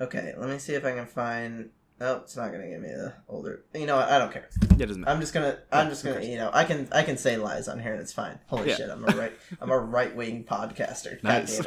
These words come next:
Speaker 1: it. <laughs>
Speaker 2: This is what we've become and I like it.
Speaker 1: <laughs> Um, okay, well, a fact is that in the Super Bowl era,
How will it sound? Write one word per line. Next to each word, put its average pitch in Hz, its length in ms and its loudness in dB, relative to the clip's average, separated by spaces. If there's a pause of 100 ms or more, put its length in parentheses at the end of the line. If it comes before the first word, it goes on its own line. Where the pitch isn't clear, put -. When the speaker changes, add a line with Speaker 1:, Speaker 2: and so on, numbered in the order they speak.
Speaker 1:
it. - 80 -4 (380)
<laughs> 175 280 8
Speaker 2:
This - 160 6
is 170 100 -2
what 165 120 4
we've 139 180 4
become 127 300 4
and 110 80 0
I - 20 2
like 98 300 -2
it. - 160 -16 (100)
Speaker 1:
<laughs> - 1120 2 (500)
Um, 143 520 8 (300)
okay, 170 440 6
well, 175 420 10 (400)
a 165 100 8
fact 190 360 8
is 131 320 4
that 160 320 2 (140)
in 151 120 -2
the 151 60 0
Super 135 280 2
Bowl 120 160 4
era, 107 440 2